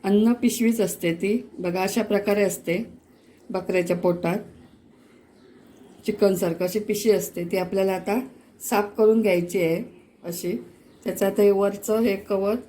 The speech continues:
आपल्याला काढायचं आहे असं. असं आपण काढणार आहे ते वरचं सगळं,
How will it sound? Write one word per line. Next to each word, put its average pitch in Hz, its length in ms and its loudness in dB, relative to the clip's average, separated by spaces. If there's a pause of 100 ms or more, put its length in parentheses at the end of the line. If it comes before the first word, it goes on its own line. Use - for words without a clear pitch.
(320)
आपल्याला 196 320 -2
काढायचं 190 520 0
आहे 175 140 0
असं. 175 340 -4 (1700)
असं 190 180 -4
आपण 196 260 2 (520)
काढणार 196 380 0
आहे 170 220 0
ते 175 60 0
वरचं 170 320 0
सगळं, 175 380 -4